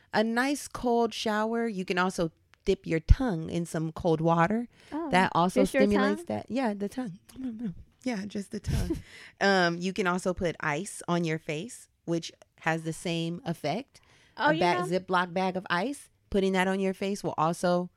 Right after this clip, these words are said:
Speaker 1: activate that vagus nervous system.
Speaker 2: Or we could use our, our ice rollers
Speaker 1: Ice roller.
Speaker 2: from Purple and Prosper.
Speaker 1: Yes.
Speaker 2: When
Speaker 1: Yes,
Speaker 2: I
Speaker 1: your
Speaker 2: did
Speaker 1: ice
Speaker 2: that,
Speaker 1: mold.
Speaker 2: it is shocking.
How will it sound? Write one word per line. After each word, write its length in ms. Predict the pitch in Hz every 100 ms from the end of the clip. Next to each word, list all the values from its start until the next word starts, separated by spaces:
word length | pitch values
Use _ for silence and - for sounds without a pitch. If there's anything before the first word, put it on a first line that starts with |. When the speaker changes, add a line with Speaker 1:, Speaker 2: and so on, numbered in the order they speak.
| _ _ _ - -
Speaker 1:
activate 500 | 170 180 - 170 165
that 200 | 131 135
vagus 340 | 165 165 165 175
nervous 300 | 170 170 175
system. 280 | 180 - 285
Speaker 2:
Or 120 | 320
we 100 | 339
could 180 | 302 277
use 220 | 294 262
our, 240 | 254 240 -
our 220 | 240 -
ice 260 | - 262 277
rollers 520 | 240 247 311 277 208 190
Speaker 1:
Ice 300 | 190 196 196
roller. 480 | 180 185 190 202
Speaker 2:
from 80 | 240
Purple 320 | 269 254 269
and 120 | 254 254
Prosper. 400 | 262 262 180 185
Speaker 1:
Yes. 480 | 180 160 160 - -
Speaker 2:
When 140 | 196
Speaker 1:
Yes, 80 | 190
Speaker 2:
I 40 | 269
Speaker 1:
your 60 | -
Speaker 2:
did 80 |
Speaker 1:
ice 140 | 277 -
Speaker 2:
that, 160 | 311 -
Speaker 1:
mold. 100 | 254
Speaker 2:
it 100 | 254
is 200 | 269 -
shocking. 680 | - 226 262 - 320 311